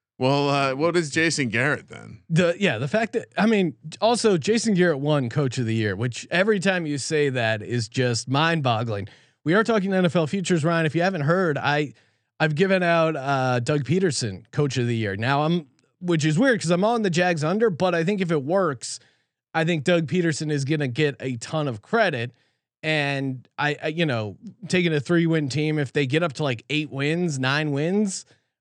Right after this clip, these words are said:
Speaker 2: um, which would obviously put them on the over, I think he's gonna be, uh, in the running for Coach of the Year. So
Speaker 1: I
Speaker 2: that's kinda how I split the difference on that one.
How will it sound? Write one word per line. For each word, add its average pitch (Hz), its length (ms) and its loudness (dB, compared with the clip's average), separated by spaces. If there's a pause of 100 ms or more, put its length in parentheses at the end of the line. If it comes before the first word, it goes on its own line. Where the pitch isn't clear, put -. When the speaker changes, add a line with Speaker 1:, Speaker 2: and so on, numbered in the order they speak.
(120)
Speaker 2:
um, 135 220 -4
which 147 180 -2
would 160 120 2
obviously 156 360 0
put 147 200 -2
them 151 120 -2
on 143 140 0
the 135 140 2
over, 165 200 2
I 135 120 0
think 165 180 -2
he's 156 240 -4
gonna 131 200 -2
be, 117 380 -2
uh, 123 220 -10
in 185 200 0
the 143 100 0
running 135 480 0
for 120 340 -4
Coach 135 320 -6
of 117 80 -4
the 107 80 -6
Year. 113 220 -4
So 127 340 -2 (340)
Speaker 1:
I 131 120 0
Speaker 2:
that's 190 200 0
kinda 220 220 0
how 190 140 2
I 160 80 0
split 170 260 -2
the 151 100 -2
difference 139 360 -4
on 113 80 -6
that 110 180 -6
one. 95 180 -14